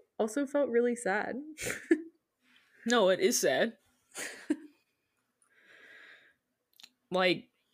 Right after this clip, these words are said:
Speaker 2: my heart feels heavy seeing it close like that. I mean, they were meeting each other or whatever, but it was just, I don't know, it was just a really touching moment seeing them together and just knowing <laughs> all the things that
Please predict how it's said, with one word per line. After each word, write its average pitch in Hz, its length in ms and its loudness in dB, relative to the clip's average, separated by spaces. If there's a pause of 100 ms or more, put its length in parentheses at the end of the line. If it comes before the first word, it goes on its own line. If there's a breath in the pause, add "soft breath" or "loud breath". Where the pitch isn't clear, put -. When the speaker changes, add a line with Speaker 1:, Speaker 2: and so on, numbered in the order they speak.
(100)
Speaker 2:
my 185 180 2
heart 196 240 2
feels 165 260 0
heavy 156 320 0
seeing 170 400 -4
it 151 200 -4
close 180 360 0
like 139 240 0
that. 110 280 4 (760)
I 220 80 4
mean, 202 180 2
they 190 140 4
were 180 480 2 (160)
meeting 170 340 0
each 147 200 -2
other 131 280 2
or 135 80 0
whatever, 147 680 0 (120)
but 202 100 2
it 165 60 4
was 190 160 -2
just, 220 180 -2 (100)
I 208 40 0
don't 262 100 2
know, 196 80 4
it 214 40 6
was 269 100 2
just - 100 -8
a - 20 -8
really 190 160 0
touching 180 340 -2
moment 143 380 -2 (600 loud breath)
seeing 165 300 -2
them 147 100 -2
together 143 460 2
and 139 260 -6 (520)
just 247 280 4
knowing 220 580 6
<laughs> 247 180 4
all 208 200 8
the 202 180 -2
things 180 400 0
that 165 520 4